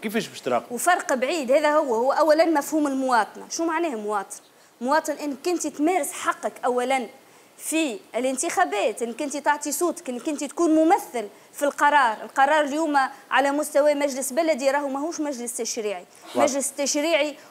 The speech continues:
Speaker 2: هو عنده نيفو آخر، نيفو تشريعي. اليوم المجلس البلدي ممثل في منطقتك ولجهتك اللي باش تشوفه كل يوم، هو اللي باش تحل الباب الصباح باش تشوف الانجازات نتاعو.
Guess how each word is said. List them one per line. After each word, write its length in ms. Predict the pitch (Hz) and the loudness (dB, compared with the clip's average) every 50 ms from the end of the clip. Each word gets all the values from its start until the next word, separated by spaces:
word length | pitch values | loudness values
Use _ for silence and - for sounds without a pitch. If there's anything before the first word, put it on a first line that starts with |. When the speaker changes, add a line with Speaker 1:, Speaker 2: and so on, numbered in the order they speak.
| - | 2
Speaker 2:
هو 80 | 262 262 | 4 4
عنده 300 | 269 285 320 269 269 285 | 6 6 4 2 0 0
نيفو 320 | 285 285 294 247 294 349 | 0 0 0 0 -2 -4
آخر، 480 | - - 277 240 - - 208 208 220 226 - - | -2 -2 -2 -2 -2 -6 -8 -8 -8 -10 -8 -6
نيفو 280 | 247 254 247 269 359 | -6 -4 -2 -2 -4
تشريعي. 500 | 349 - 302 - - 269 269 240 214 233 | -2 -2 -2 -2 0 0 0 0 0 0
اليوم 320 | 254 285 359 415 370 294 240 202 - - - - - | 2 2 2 2 2 2 0 0 -2 -8 -18 -10 -2
المجلس 480 | 247 277 311 359 302 285 320 - - | 2 2 4 2 2 0 -2 -2 -2
البلدي 440 | 285 247 294 359 359 359 262 302 330 | -2 -2 0 0 0 0 0 0 0
ممثل 440 | 302 302 294 311 392 392 - 349 294 | 2 2 4 2 2 2 0 -6 -6
في 140 | - 370 392 | -2 -2 2
منطقتك 540 | 370 381 370 - - 403 392 - - - - - - - - _ | 2 2 2 2 0 0 0 -2 -14 -20 -20 -20 -20 -20 -10 _
ولجهتك 640 | 277 311 311 247 254 277 349 359 339 240 - 214 - - | 0 0 0 0 2 2 4 2 2 0 -4 -10 -12 -10
اللي 100 | 247 240 | -10 -6
باش 120 | 226 277 | -6 -6
تشوفه 280 | - - 339 285 294 302 - | -4 -4 -4 -4 -4 -6 -2
كل 60 | - | -2
يوم، 300 | 302 277 311 330 294 240 - - - - - - | -2 0 2 0 0 -2 -6 -12 -20 -20 0 2
هو 160 | 294 320 349 | 4 6 6
اللي 120 | 339 320 285 | 4 4 2
باش 220 | - 277 - - | -2 -2 -2 -2
تحل 280 | - - - 370 339 311 | -2 0 0 2 2 2
الباب 380 | 277 247 226 330 381 330 220 | 0 0 0 0 0 2 0
الصباح 540 | 233 214 - - 254 254 370 370 - - - - - - - | -2 -4 -4 -4 -2 2 4 4 4 2 -2 -12 -20 -16 -6
باش 100 | - 262 | -4 0
تشوف 380 | - 339 - - 392 440 - - | 0 0 0 2 2 2 2 0
الانجازات 600 | 294 262 302 302 254 294 285 262 285 302 294 302 | -4 -4 -2 0 2 4 4 4 4 2 2 0
نتاعو. 360 | 262 247 - 269 233 196 185 | -6 -2 0 2 2 2 0